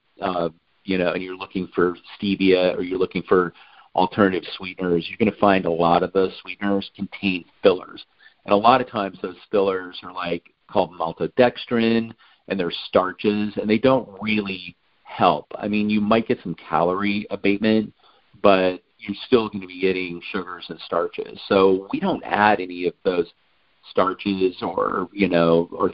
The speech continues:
things that extend, you know, the, you know, our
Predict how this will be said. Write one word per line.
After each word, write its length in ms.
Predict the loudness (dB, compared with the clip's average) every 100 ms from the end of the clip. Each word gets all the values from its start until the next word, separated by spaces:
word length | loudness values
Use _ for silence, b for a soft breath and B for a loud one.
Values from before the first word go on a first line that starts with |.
| 2
things 240 | 2 4 2
that 100 | 0
extend, 800 | 0 -18 -20 0 0 0 -6 -18 _ _ _ _ -12
you 120 | -2
know, 320 | 2 2 0
the, 500 | 2 2 2 -2 -12 _ _
you 100 | -2
know, 100 | 0
our 180 | 0